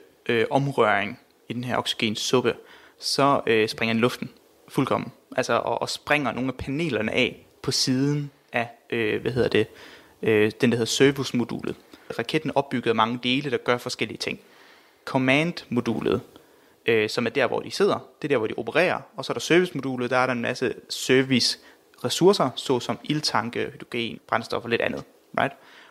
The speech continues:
Og der har de to ildtanke, og den ene, det ser bare så et ordentligt, ordentligt bang.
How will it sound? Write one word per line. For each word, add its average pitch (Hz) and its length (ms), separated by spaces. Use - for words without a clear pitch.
Og 143 160
der 180 260
har 156 140
de 139 80
to - 360
ildtanke, 123 560
og 123 100
den 123 100
ene, 156 280
det 131 100
ser 117 140
bare 120 200
så 127 100
et - 60
ordentligt, 120 400
ordentligt 117 260
bang. - 200